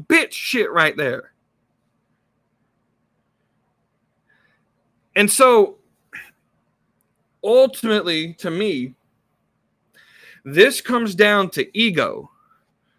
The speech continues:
C M Punk has an ego. The Elite have an ego. And we're not even gonna really sit and talk about the thing he talked about with Hangman. Hangman gets in, they were gonna do a pre-tape for Dynamite at Collision.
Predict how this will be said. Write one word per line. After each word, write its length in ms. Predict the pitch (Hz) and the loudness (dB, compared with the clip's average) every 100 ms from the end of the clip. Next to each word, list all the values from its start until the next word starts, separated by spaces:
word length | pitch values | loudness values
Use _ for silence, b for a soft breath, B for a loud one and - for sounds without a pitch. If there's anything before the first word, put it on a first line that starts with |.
| _ _ _ _ _ _ _ _ | _ _ _ _ _ _ _ _
C 260 | - 240 277 | -6 -2 0
M 140 | 233 | -2
Punk 300 | 214 247 233 | 0 -2 0
has 240 | 202 170 | 2 0
an 100 | 156 | -2
ego. 500 | 143 135 127 117 127 156 _ _ _ _ _ _ - | -8 -6 -4 -4 -6 -12 _ _ _ _ _ _ -6
The 180 | 151 202 | 0 2
Elite 340 | 190 240 262 | 4 2 2
have 240 | 196 185 | 0 -2
an 100 | 160 | -2
ego. 480 | 139 131 131 127 120 | -6 -8 -4 -4 -4
And 100 | - | -2
we're 100 | 196 | -2
not 160 | 269 285 | 0 -2
even 200 | 285 262 | -2 -4
gonna 280 | 233 196 202 | -4 -4 -2
really 260 | 220 226 | -2 -2
sit 260 | 208 - 208 | -6 -4 -4
and 140 | 185 | -4
talk 220 | 185 180 180 | -2 -2 -2
about 440 | 170 170 139 - | -2 0 -2 -6
the 100 | 151 | -8
thing 280 | 147 196 185 | -6 -4 -4
he 120 | 165 | -6
talked 280 | 151 170 156 | -6 -4 -4
about 220 | 160 151 | -2 -2
with 100 | 135 | -2
Hangman. 520 | 143 233 247 175 160 160 B B B | -2 -2 -2 -2 -2 -6 B B B
Hangman 440 | 208 262 285 247 | 0 0 2 2
gets 260 | 214 214 202 | 4 2 2
in, 120 | 202 | -4
they 100 | 202 | -2
were 80 | 208 | 0
gonna 160 | 208 196 | 0 0
do 160 | 202 | 0
a 60 | 180 | 0
pre-tape 600 | - 233 226 226 202 151 | -2 -4 -2 2 2 2
for 380 | - 180 160 - | -2 0 0 -2
Dynamite 600 | 147 196 196 156 123 143 - _ _ _ _ _ _ _ _ _ _ | -2 0 0 0 -2 -4 -8 _ _ _ _ _ _ _ _ _ _
at 200 | 185 190 | -2 0
Collision. 500 | 185 190 160 127 | 0 2 0 -4